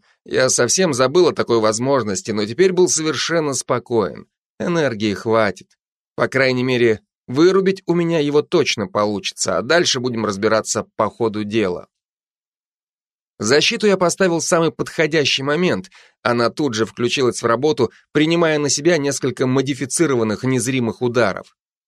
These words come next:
А модифицированы они были тем, что состояли не только из физической мощи,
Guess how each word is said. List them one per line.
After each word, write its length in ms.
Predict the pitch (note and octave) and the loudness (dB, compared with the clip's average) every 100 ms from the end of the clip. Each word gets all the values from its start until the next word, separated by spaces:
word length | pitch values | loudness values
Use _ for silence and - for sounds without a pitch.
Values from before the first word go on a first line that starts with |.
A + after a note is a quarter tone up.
| _ | _
А 120 | A#2 A#2+ | 0 2
модифицированы 880 | A2+ G#2+ A2 A2 - A#2+ B2+ C#3+ | 0 0 -4 -4 0 0 2 0
они 180 | D3+ D3 | 0 0
были 340 | C3 C3+ B2+ - _ - | 0 0 0 -2 _ 0
тем, 260 | E3+ F#3+ | 2 2
что 180 | F3+ E3 | 0 -2
состояли 560 | D3+ C#3+ D#3 C#3+ D3 C3+ | -2 -2 2 4 2 0
не 140 | C3+ | -2
только 320 | G#3 G3+ C#3+ | 2 2 2
из 160 | B2+ - | 0 0
физической 680 | C#3 B2+ C3+ - - G#2+ | -4 -2 -2 -2 -4 -2
мощи, 540 | G#2+ A2 G2 - - | -2 -2 0 -2 -4